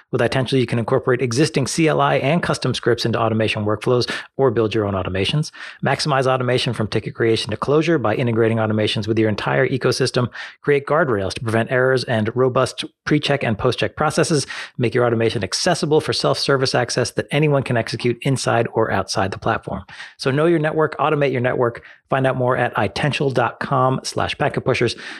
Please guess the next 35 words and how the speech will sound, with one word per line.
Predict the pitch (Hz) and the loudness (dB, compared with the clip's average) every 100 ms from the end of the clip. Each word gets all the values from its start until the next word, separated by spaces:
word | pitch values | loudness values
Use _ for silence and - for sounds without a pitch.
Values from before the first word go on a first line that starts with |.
| - | -6
That's | 107 - | -4 -2
itential | 98 - 110 123 113 | -2 -2 0 2 2
dot | 110 - | 0 -2
com | - 104 104 | -2 0 -2
slash | 101 - 98 - | -2 -2 -2 -4
packet | - - - | -6 -8 -8
pushers. | - - - - | -6 -6 -8 -10
All | - - - - - | -10 -10 -10 -12 -6
right, | 135 | -4
a | 120 | 0
couple | 143 131 | -2 0
stories | 143 139 117 | 2 2 0
before | 120 139 | -2 2
we | 131 | 2
wrap. | 127 135 127 - | 2 2 0 -2
Uh, | - 123 | -2 0
first, | 110 - 147 - - | 0 2 0 0 -2
we | 135 | -2
talked | 127 135 | 0 -2
earlier | 143 139 135 | 0 2 2
about | 131 120 - | 2 0 -2
sasi, | - 156 151 156 | 0 0 2 0
but | 131 135 | 0 2
there's | 131 127 | 2 2
also | 135 151 | 2 2
a | 127 | 0
category | 113 131 131 120 131 120 | 0 -2 0 2 2 2
for | 127 120 | 0 0
standalone | 113 - 165 165 170 156 139 | 0 -2 0 2 2 2 0
cloud-delivered | - 131 127 127 120 120 | 0 -2 0 0 0 -2
security | - 127 123 | -2 2 2
services. | 117 123 117 117 117 | 2 0 0 0 0
It | 110 | 0
goes | 117 104 | 0 0
by | 107 | 0